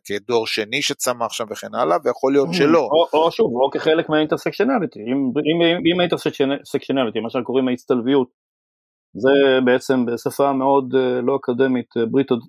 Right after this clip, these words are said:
Speaker 2: אחוות הדפוקים, כן, בעצם, אה, מה זה אומר? כן, כל מיעוטי, כל המיעוטים התאחדו ס-, סביב הפעולה נגד המדכא, כן, שהמדכא במובן הזה הוא גם הממסד האמריקאי עצמו, כמובן.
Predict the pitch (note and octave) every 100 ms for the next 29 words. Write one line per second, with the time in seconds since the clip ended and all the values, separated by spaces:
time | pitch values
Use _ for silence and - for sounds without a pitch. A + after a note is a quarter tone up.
0 | - B2 C#3+ C3+ - C3 - A2 A#2+ _
1 | _ _ _ _ _ _ _ - B2 B2
2 | A#2+ - B2 A#2 A2 B2 B2+ A2+ C#3+ A3+
3 | F#3+ - E3+ - D#3+ D#3+ D3+ _ _ _
4 | _ _ _ - E3 D#3 D#3 F#3+ F#3+ F3+
5 | F3 D#3+ _ _ _ - D#3+ D#3+ D3 C#3
6 | D#3 C3+ A#2+ C3 D3+ D#3 D#3 D3 C#3 -
7 | C3 C3 B2 C3 C3 C#3+ C3 B2+ B2+ B2
8 | B2 B2 B2 - _ _ _ _ _ -
9 | C#3 C#3 D3+ D3 C3+ C3+ B2+ B2 B2 A#2+
10 | B2 B2 B2 A#2 - - _ _ _ _
11 | _ - B2 B2 A#2 A#2 A#2 C#3+ C#3 C3+
12 | C3 B2 C3+ C#3 C3 D3 C#3+ C3+ C3+ C3+
13 | C3+ C3 C3 C3+ B2+ C#3+ C#3+ C3+ C#3 C3+
14 | B2 - B2+ B2+ - B2 - - - -